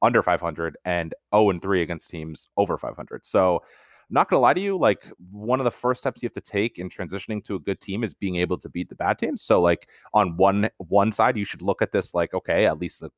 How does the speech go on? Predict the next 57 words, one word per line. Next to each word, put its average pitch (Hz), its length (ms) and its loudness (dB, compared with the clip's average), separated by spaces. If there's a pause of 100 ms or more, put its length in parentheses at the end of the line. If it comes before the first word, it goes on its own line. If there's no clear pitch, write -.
Browns 92 280 0
are 78 60 -4
beating 85 480 -6 (120)
the - 60 -10
bad 85 240 0
teams." 170 360 -8 (240)
But 113 80 4
on 110 80 4
the 113 100 8
other 104 140 4
hand, 92 200 2
it's 87 200 -2
like, 82 180 0
it 82 140 -6
seems 101 340 -4
kinda 92 220 -2
like 85 140 -2
just 82 140 -18
one 90 140 -4
of 85 80 -8
those 76 140 -8
records 110 560 -2
where 87 100 0
it's 85 140 -4
just - 180 -10
like, 82 300 -4 (320)
you 87 120 -2
put 90 200 -8
them 92 140 -2
against 87 300 -4
any 90 140 0
good 87 220 -4
team 95 260 -6
or 85 80 -4
any 82 300 -4
team 82 340 -12
decent 90 340 -2
or 82 200 0
even 95 200 2
in 87 60 -2
the 78 80 -4
playoffs, 98 540 2
and 87 80 -6
it 73 80 -12
doesn't 87 320 -4
seem 82 240 -12 (200)
great 82 320 -10
for 87 120 -8
the 80 60 -6
Browns. 82 360 -4 (240)
Though 127 100 4
I 131 40 4
will 143 120 6
say 135 140 4
they 98 220 6
have 95 240 0
been 80 320 -6